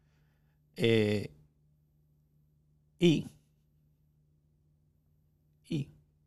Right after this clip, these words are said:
A, M, C, H, I,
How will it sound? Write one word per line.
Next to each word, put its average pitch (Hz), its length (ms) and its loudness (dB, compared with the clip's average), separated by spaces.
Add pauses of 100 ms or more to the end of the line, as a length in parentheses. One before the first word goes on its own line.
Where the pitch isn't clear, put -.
(600)
A, 143 280 8
M, 127 440 2 (400)
C, 143 400 2
H, 113 480 2 (120)
I, 139 280 -2